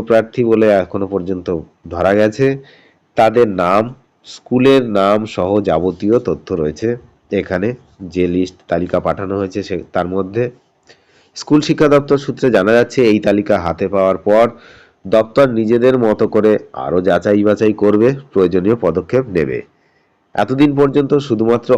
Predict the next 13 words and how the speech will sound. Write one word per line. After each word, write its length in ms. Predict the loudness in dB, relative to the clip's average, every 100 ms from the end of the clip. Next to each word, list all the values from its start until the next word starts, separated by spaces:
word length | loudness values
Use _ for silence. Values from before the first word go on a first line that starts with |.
| 2
অযোগ্যদের 500 | 0 0 0 2 2 2
তালিকাই 460 | 0 0 2 2 4
এসএসসির 400 | 2 -2 -8 -6 -6
হাতে 160 | -6
ছিল। 260 | -6 -4 2 2 2 -4 _ _ _ -4
এসএসসি 340 | -2 -4 -8
সূত্রে 300 | -4 -4 0 2
আরও 180 | 2
জানা 220 | 2 2 4
যাচ্ছে 300 | 2 0 0 0 -2 -14 _ -6
শুধু 200 | 0 2 2
অযোগ্যদের 400 | 2 0 0 0
তালিকা 340 | 0 2 2